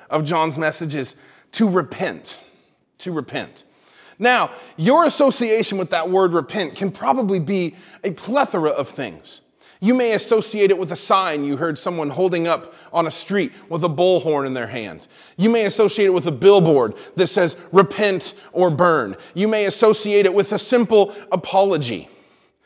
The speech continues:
because you got caught doing something. "Oh, I repent." And it's just a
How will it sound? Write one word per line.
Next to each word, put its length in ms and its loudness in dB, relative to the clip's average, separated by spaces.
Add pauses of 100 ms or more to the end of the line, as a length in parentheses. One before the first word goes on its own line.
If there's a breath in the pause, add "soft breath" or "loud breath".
(200 soft breath)
because 280 -2
you 60 -4
got 220 0
caught 280 -2
doing 280 -2
something. 320 -10
"Oh, 60 -12
I 200 -10
repent." 560 -18
And 100 -16
it's 140 -12
just 180 -12
a 120 -8